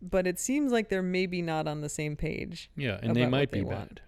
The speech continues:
Speaker 2: right? I mean, that's the thing, right?
Speaker 1: Yeah.
Speaker 2: And you don't want just one caregiver and the other one not.
Speaker 1: Yeah, and the first, the first dog I adopted out, uh, I,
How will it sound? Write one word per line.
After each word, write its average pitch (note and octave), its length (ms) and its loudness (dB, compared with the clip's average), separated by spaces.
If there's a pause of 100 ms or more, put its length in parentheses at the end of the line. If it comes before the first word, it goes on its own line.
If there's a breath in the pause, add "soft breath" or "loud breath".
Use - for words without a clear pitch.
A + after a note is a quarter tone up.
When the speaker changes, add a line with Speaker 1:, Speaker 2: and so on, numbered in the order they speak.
Speaker 2:
right? G#2+ 240 -2
I A#2 40 -6
mean, A#2+ 180 -4
that's A#2+ 200 -6
the A2+ 60 -4
thing, F2+ 320 -4
right? F2+ 140 -6
Speaker 1:
Yeah. E2+ 140 -4
Speaker 2:
And G2+ 140 -6
you G#2+ 100 -6
don't B2 140 -6
want A2 160 -4
just A2+ 220 -8
one G#2+ 340 -4 (260)
caregiver G2 580 -2 (420)
and G#2+ 140 -4
the G#2 80 -2
other G#2 120 0
one G2 260 -4 (1900)
not. G2 540 -4 (420 loud breath)
Speaker 1:
Yeah, F3 300 8
and F3 120 2
the F3+ 60 6
first, A3+ 420 2
the F#3+ 100 4
first - 420 0 (300)
dog G3+ 280 4
I F3+ 80 4
adopted E3+ 480 2
out, D#3+ 280 4 (260)
uh, D#3 400 4 (720)
I, E3 360 4